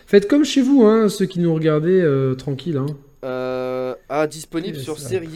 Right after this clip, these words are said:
Speaker 2: X et Xbox One. Ah,
Speaker 1: Ah,
Speaker 2: optimisé
Speaker 1: ouais, donc.
Speaker 2: pour la Série X. Fréquence de rafraîchissement variable, donc, euh, il sera en trente F P S sur Xbox One, ça c'est, euh,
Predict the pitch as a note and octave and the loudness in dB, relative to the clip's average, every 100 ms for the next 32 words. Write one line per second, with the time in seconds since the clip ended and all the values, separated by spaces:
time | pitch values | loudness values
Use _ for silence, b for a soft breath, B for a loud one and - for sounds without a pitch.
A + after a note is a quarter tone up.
0 | G#3+ - D3+ D#3+ D3+ D3+ C#3+ C3+ A#2+ F2+ | -14 -12 -12 -10 -10 -10 -8 -8 -8 -14
1 | _ _ _ _ - D#4+ F4+ E4 B3 G3 | _ _ _ _ -20 -16 -14 -14 -10 -10
2 | E3+ D3+ C3 - C#3+ D#3 D#3 D#3+ F3+ C#3 | -8 -10 -12 -10 -2 0 2 4 4 2
3 | C3 C3 D3 C#3 E3 D3+ B2+ - - _ | 0 -2 -6 -8 -10 -12 -12 -20 -20 _
4 | _ b b b b b b b b b | _ b b b b b b b b b
5 | b b _ _ - D3+ F3 F3 D3 C3+ | b b _ _ -10 -8 -4 -6 -4 -4
6 | C3+ D#3+ D3 D3+ - D#3 C#3+ B2+ B2 C3 | -4 -8 -10 -12 -10 -6 -6 -4 -4 -4
7 | E3 B2+ A#2+ B2 A2+ E2+ F#2 G2+ A2 - | -4 -6 -10 -12 -14 -14 -10 -10 -12 -12
8 | A#2 A2+ C3 C3 B2+ B2+ B2+ - A#2+ A2+ | -12 -10 -12 -12 -8 -6 -6 -8 -12 -10
9 | A2+ - B2+ E3 C3 A2+ A2+ G#2+ G#2 G2 | -12 -10 -10 -10 -12 -16 -18 -14 -14 -14